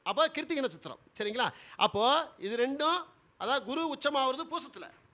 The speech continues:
அ, சந்திரன் உச்சமாவது கிருத்திகையில. அப்போ கிருத்திகையும் ச-, சனி ப-, பூசமும் யாருக்கு உகந்த நட்சத்திரங்க? முருகனுக்கு உகந்த நட்சத்திரம். நல்லா ஃபஸ்ட்டு புரிஞ்சுக்க. தைப்பூசம் கொண்டாடுவாங்க, கிருத்திகை நட்சத்திரத்துல முருகனுக்கு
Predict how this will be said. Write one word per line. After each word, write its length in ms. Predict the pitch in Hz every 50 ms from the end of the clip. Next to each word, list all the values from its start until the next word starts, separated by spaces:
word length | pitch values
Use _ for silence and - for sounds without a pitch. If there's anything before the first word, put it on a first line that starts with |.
| _ _ _ _ _ _ _ _ _ _ _ -
அ, 360 | 202 226 226 226 220 208 202 -
சந்திரன் 400 | - - 269 320 349 349 320 -
உச்சமாவது 400 | - 294 302 277 277 277 285 349 480 453 - -
கிருத்திகையில. 500 | 311 349 330 330 302 247 208 175 127 - - - - -
அப்போ 440 | - 202 226 - 233 240 277 302 302
கிருத்திகையும் 720 | 294 - 254 330 339 330 349 330 302 262 226 233 269 349 403 320 -
ச-, 180 | - 247 262 247
சனி 280 | - 240 247 269 302
ப-, 260 | 269 269 254 233 214 -
பூசமும் 520 | 240 311 320 320 285 240 262 302 339 - -
யாருக்கு 340 | 196 240 294 349 359 - 302
உகந்த 180 | 302 302 294
நட்சத்திரங்க? 560 | 277 269 247 254 247 247 226 202 175 143 113 - _ _ _ _ _ _
முருகனுக்கு 460 | - 226 311 359 381 370 359 330 320
உகந்த 200 | 285 269 269 269
நட்சத்திரம். 380 | 247 226 - - - - - - _ -
நல்லா 160 | 190 208 233
ஃபஸ்ட்டு 40 | 220
புரிஞ்சுக்க. 460 | 220 - 196 165 180 147 123 127 - - _ _ _ _ _ _ _ _ _ -
தைப்பூசம் 460 | 220 269 320 311 320 311 - 294 302
கொண்டாடுவாங்க, 460 | 262 247 269 269 262 262 262 262 277 320 370 440 - - _ _ _ _
கிருத்திகை 380 | - 294 311 - 349 320 302
நட்சத்திரத்துல 400 | - 269 269 277 262 254 277 311
முருகனுக்கு 540 | 285 262 277 302 294 - - 349 403 427 349